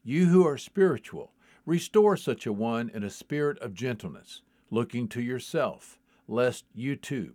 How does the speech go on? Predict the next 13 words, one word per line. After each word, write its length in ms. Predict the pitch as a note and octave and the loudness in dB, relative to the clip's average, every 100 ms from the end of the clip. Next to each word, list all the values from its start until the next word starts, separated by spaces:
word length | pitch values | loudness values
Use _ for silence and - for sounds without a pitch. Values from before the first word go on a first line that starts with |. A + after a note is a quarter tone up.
| - | -14
be 100 | F#2 | -14
tempted. 540 | G2+ G2 - - - _ _ _ _ _ _ _ | -10 -10 -12 -18 -20 _ _ _ _ _ _ _
Bear 320 | - A#2+ C3+ C3 | -8 -2 0 0
one 160 | C#3 | -4
another's 380 | B2 A#2+ G#2+ F2+ | -4 -4 -4 -8
burdens, 680 | - G2+ F#2+ C#2+ - - - _ - | -6 -6 -6 -10 -18 -20 -20 _ -10
and 180 | B2+ B2+ | -8 0
thus 240 | D#3 F3 | 0 -2
fulfill 460 | - C3 - F3 E3 | -6 -8 -4 -2 0
the 100 | C#3 | 2
law 240 | D3 D#3+ | 4 2
of 140 | D3 | 0
Christ. 560 | - C3 F#2 - - _ | -8 -8 -8 -12 -20 _